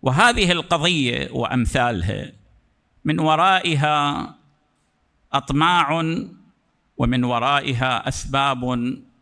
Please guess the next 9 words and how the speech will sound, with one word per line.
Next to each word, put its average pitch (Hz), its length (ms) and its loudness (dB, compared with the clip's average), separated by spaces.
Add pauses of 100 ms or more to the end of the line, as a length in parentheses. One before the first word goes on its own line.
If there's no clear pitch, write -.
(120)
سياسية، 139 1120 -4 (920)
ولذلك 143 680 0
الإمام 151 540 -2
الهادي 151 580 -4
عليه 127 400 -6
السلام 151 880 -2 (960)
كان 143 300 2
يدعو 143 500 0
أصحابه 120 1160 0